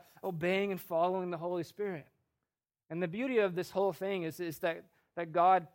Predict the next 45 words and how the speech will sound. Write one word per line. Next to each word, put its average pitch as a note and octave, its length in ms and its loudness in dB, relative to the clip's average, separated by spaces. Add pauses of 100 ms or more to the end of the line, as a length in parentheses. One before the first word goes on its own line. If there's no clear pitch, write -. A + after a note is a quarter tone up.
(100)
passionately F3 800 -6 (360)
loves D#3 320 2
you A#2 80 -16 (320)
and C#3+ 80 -12
he's C3+ 100 -14
for F3+ 320 0
you. C3+ 180 -6 (600)
All G3 180 4
things A3 320 -4
work F#3 240 0
for F3 160 -8
good. E3 340 0
Would D3+ 120 -10
you F3 80 -8
believe F3+ 380 0
that F#3+ 160 0
this F3 160 -10
morning, F3 320 -2
whatever E3 300 0
God's D#3+ 300 2
calling F3 400 2
you C3 100 -16 (100)
to? C#3 120 -20 (840)
And D#3 380 -4 (140)
with F3+ 240 0
that, E3 260 4
I'll D3 120 0
pray E3+ 540 0
and D#3 360 -6 (100)
we'll D#3 120 -10
go D#3+ 160 2
into D#3+ 180 -4
a D#3 60 0
time D#3+ 180 -2
of D3+ 60 -2
worship. E3+ 420 -4
And D3+ 160 -10 (340)
I D#3+ 120 0
would F#3 120 -2
just G3+ 140 -2
encourage G#3+ 360 -4
you E3 120 -6
to D3 80 -4
wrestle E3 400 0
some, F#3+ 360 -4